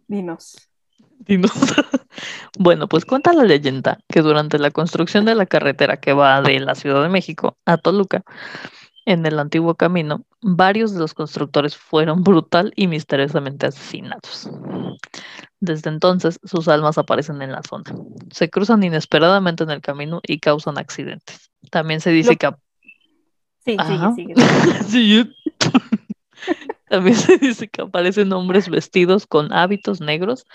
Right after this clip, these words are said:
Speaker 2: vagando por el camino. Obviamente estamos hablando de los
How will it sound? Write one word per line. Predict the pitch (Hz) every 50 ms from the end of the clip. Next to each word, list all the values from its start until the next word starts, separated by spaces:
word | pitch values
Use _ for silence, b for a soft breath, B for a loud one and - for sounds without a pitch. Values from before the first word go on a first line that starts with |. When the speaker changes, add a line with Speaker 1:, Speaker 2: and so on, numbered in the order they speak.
| B B B B B B B _ -
Speaker 2:
vagando | - 170 156 151 151 156 165 165 170 160
por | - 156 143
el | 139 139
camino. | 143 - 151 151 151 160 - -
Obviamente | 147 160 143 135 131 127 - 175
estamos | 170 - - - - -
hablando | 156 156 156 156 - -
de | 165 - - -
los | 160 170 -